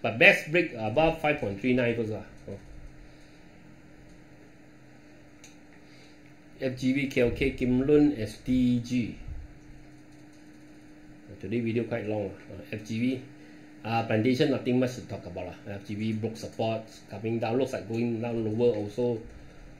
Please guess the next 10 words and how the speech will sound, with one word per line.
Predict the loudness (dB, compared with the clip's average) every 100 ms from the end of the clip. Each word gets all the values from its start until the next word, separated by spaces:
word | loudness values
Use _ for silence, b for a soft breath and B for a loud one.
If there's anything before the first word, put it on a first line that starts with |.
| -16 -14
Uh, | -12 -10 -10 -10 -10 -10
K | -4 -2
O | -2
K, | -2 0 0 -2 -8
K | -4
O | 0
K | 0
also | 0
broke | 0 0 -2
support. | -6 2 4